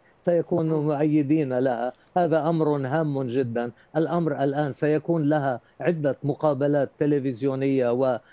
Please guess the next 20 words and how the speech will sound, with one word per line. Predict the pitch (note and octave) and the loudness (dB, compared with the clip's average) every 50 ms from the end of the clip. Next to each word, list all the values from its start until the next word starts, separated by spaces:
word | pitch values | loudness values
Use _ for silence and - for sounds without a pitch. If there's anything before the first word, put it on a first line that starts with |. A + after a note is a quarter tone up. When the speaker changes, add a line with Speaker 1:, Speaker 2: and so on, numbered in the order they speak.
| _ _ - | _ _ -4
Speaker 1:
وخطابات | - E3+ D3+ - D#3+ D3 C#3+ C#3+ E3 D#3 C#3 - C#3+ | -4 -4 0 2 2 2 2 2 0 0 0 0 0
وأمور، | C#3 C#3 C#3 C#3 C#3+ D3 D3+ D#3 D#3 - _ _ - - | 0 2 2 2 0 0 0 0 -2 -2 _ _ -2 0
إذا | F#3+ E3 F3+ D#3+ D3 - - - | 2 2 2 0 0 -2 -2 -4
تمكنت | D3+ D#3+ F3+ - - - D3 C#3 C3+ B2+ - - | -2 -2 -2 -6 -2 -4 -4 -2 -2 -6 -4 -4
من | C#3 C#3+ C#3 | -4 -2 -2
اتخاذ | C3 - - D3 C#3 - C#3 D3 D3 B2 | -2 -2 -2 -4 -4 -2 0 -2 -2 -2
مواقف | A#2 B2 B2+ C3 C#3 D3 D#3+ D#3+ D3 - - C#3+ C3+ - _ _ _ _ - | -4 -2 0 2 2 4 4 2 0 0 0 -2 -2 -2 _ _ _ _ -4
معتدلة، | D3+ D#3+ C#3 C#3+ - - F3+ E3+ D3 D#3 D3+ C#3+ C#3 C3+ - F3 | -2 -2 -2 -2 -2 0 0 2 2 2 2 2 2 0 0 -4
أكثر | F3 - - D#3+ C#3+ C#3+ | -6 -6 -4 -2 0 0
اعتدالا | C3+ B2+ - - D3 C#3 C3+ D#3 D#3 D3+ D3 C3+ B2+ A#2+ A#2 B2 A2+ G#2 - | -2 -2 -2 -2 -2 0 2 2 2 2 2 0 -2 -4 -6 -10 -10 -8 -4
تجاه | C#3+ C3 A#2 D3 D3+ C#3 C3 - C#3+ | -4 -2 0 0 0 0 -2 -4 -6
إسرائيل | C#3 - - C3+ C#3 C3 C3 D3 D#3 C#3+ B2 | -6 -4 -4 -4 -2 -2 0 0 0 0 2
والفلسطينيين، | A#2+ D#3+ F#3 D#3+ - - D3 C#3 C3+ B2 - - C#3+ C#3 B2+ B2+ C3 B2+ B2+ C3+ C#3 C#3+ - _ - B2 - | 2 0 0 0 0 -2 -2 -2 -2 -2 -4 -6 -6 -6 -6 -6 -10 -8 -8 -6 -8 -8 -10 _ -20 -8 -2
ربما | E3 F3+ F#3+ D3+ D#3 D#3+ D#3 D#3 C#3+ | 0 0 0 2 0 0 0 0 -4
ستستطيع | C3+ - D3+ C#3 - D3+ C#3 - - - C#3+ - - E3 D#3+ C#3 A2 G2 - - | -2 -2 -4 -2 -2 -4 -6 -6 -4 -4 -4 -2 0 0 0 0 0 -4 -10 -16
Speaker 2:
<clears throat> | - - | -6 -4
Speaker 1:
اجتذاب | D#3+ C3+ A#2 - - D#3+ D3 A#2+ D3+ F3 E3+ D3+ A#2 | -4 -4 -4 -2 -2 -2 0 0 0 0 0 0 -2
الأصوات | A2 C3+ C#3+ C3+ C3+ C#3+ - - D#3+ D#3 C#3+ C3+ - | -2 -2 -2 0 -2 -4 -4 -2 0 0 0 0 -2
العربية | C3 C3+ C3+ C3 B2+ C3+ C#3 C#3 C3+ A#2+ C#3+ C#3 C3 B2 B2 | -2 0 0 2 2 2 0 0 0 0 0 0 0 0 0
والمسلمة، | B2 B2+ C3+ C#3 C3 C#3 D3 - - C3 C3 C3 C3+ C#3 D3 | 0 2 0 0 0 -2 -4 -6 -4 -4 -4 -4 -4 -6 -8